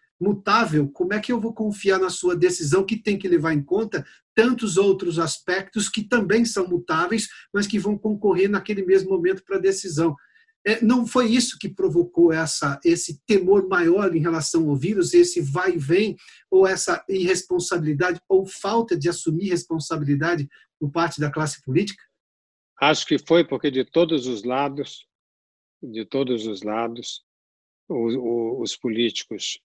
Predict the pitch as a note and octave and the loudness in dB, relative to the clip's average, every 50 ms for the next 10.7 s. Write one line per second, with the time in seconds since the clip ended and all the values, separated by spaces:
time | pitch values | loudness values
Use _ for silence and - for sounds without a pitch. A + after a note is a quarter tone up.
0 | _ - G#2+ G#2 G#2+ A2+ A2+ A2+ G#2 F#2+ F#2+ - - - G#2+ G2 - B2 B2 C#3 | _ -12 -8 -6 -4 -2 -2 -2 -4 -6 -10 -12 -10 -10 -12 -8 -6 -4 -2 -2
1 | C3+ C3+ A2+ A#2 A#2 G#2 C3 C3 B2+ A#2+ A#2 A#2+ A#2+ A2+ B2 B2+ A#2 A2 A2+ G#2+ | -2 -2 -4 -6 -6 -4 -4 -4 -2 -2 -2 -2 -2 -4 -4 -6 -6 -6 -4 -4
2 | G#2 G2+ F#2+ F2 - _ - _ _ _ _ _ _ _ _ - D3 D3 C#3+ C#3 | -4 -6 -6 -10 -12 _ -20 _ _ _ _ _ _ _ _ 0 2 2 2 0
3 | - - _ _ _ _ _ _ _ _ A#2+ A2+ G2 G2+ A#2 A#2+ - - C#3+ D#3 | -4 -8 _ _ _ _ _ _ _ _ -6 -4 -2 0 0 0 0 4 4 6
4 | E3 D#3 A#2+ C3 C3+ A2+ G#2+ B2+ A#2+ A2+ G#2 G2 - - _ _ _ _ D3 C#3+ | 6 6 6 4 2 2 4 2 2 2 0 -4 -10 -16 _ _ _ _ 0 0
5 | C3+ - - - F3+ F#3 D#3 - E3+ D#3 D#3 D3 D3 C#3+ D3+ C#3+ C3+ A#2+ - C#3+ | 2 2 4 4 6 6 4 2 0 0 0 0 0 2 2 2 2 0 -2 0
6 | D3+ D#3 D3 C#3+ C#3 C3 B2 A#2+ B2 A#2+ - - C3 C3 B2 B2 G#2+ - - A#2 | 0 2 2 2 0 0 -2 -2 -4 -6 -6 -4 -4 -4 -4 -4 -8 -8 -8 -8
7 | G#2 F#2+ F2+ F2 _ _ _ _ _ - C3+ C3 G#2 B2 B2 A#2 A#2 A#2+ C3 B2+ | -8 -8 -10 -14 _ _ _ _ _ -4 -4 -4 0 0 -2 -2 0 0 -2 -2
8 | - - - E3 F3 D3+ - D#3+ D3 D3+ D3+ C#3+ C#3 D3+ D#3 D3+ C#3+ C#3 D3 D#3 | -2 2 4 4 4 4 4 0 0 0 0 2 4 4 4 4 4 2 2 2
9 | D3+ C#3+ B2 C#3+ D3+ D3 C3 C#3+ C3 C3+ B2 G2+ - C3 A#2+ G#2+ G2+ F#2+ F#2+ _ | 2 2 2 2 0 2 0 0 0 0 -2 -2 -2 -2 -2 -2 -4 -6 -12 _
10 | _ _ _ _ _ _ _ _ _ D3+ C#3+ C3+ B2+ B2 | _ _ _ _ _ _ _ _ _ -6 -6 -4 -6 -8